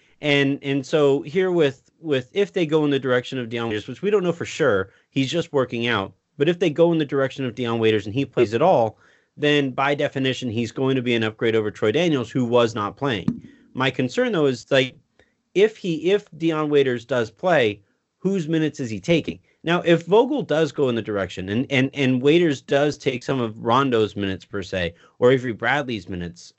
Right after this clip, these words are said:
uh, then, then fine. Then that's a, that's a great signing, and, and I'm, I'm perfectly okay with it. Uh, but just leave Caruso's minutes alone,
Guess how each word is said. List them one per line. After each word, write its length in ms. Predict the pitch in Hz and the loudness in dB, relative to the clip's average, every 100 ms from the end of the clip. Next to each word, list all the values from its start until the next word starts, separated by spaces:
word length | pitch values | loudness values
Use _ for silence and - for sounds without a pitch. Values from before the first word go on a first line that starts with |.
| _ | _
uh, 100 | 123 | -2
then, 320 | 135 147 143 - _ _ | 2 4 2 -4 _ _
then 240 | 160 175 - | 0 0 -2
fine. 440 | 185 190 95 87 _ | 0 0 0 -6 _
Then 140 | 139 | 2
that's 240 | 147 147 151 | 2 0 -4
a, 80 | |
that's 220 | 120 131 127 | -4 -6 -6
a 40 | |
great 300 | 107 143 170 | 0 0 0
signing, 500 | 160 147 139 131 127 - _ _ - | -6 -4 -4 -6 -8 -12 _ _ -8
and, 520 | 117 117 113 110 - _ | -2 0 0 -4 -10 _
and 540 | 123 117 113 110 107 _ - | -4 -2 -2 -4 -10 _ -6
I'm, 240 | 117 120 117 | -4 -4 -6
I'm 160 | 110 | -6
perfectly 460 | - 151 143 - 139 | -4 -6 -6 -4 -2
okay 260 | 127 143 147 | -2 -2 -2
with 160 | 104 | -2
it. 220 | 87 - _ _ _ 101 | -8 -16 _ _ _ -4
Uh, 180 | 104 | -4
but 320 | 104 120 135 - _ _ | -2 0 0 -2 _ _
just 280 | 175 175 127 | -8 -8 -4
leave 360 | 139 190 196 | 0 0 -2
Caruso's 520 | - 160 165 165 135 | -4 -2 0 0 -2
minutes 360 | 120 139 127 - | 0 0 0 -4
alone, 500 | 113 123 135 113 | 0 0 0 -2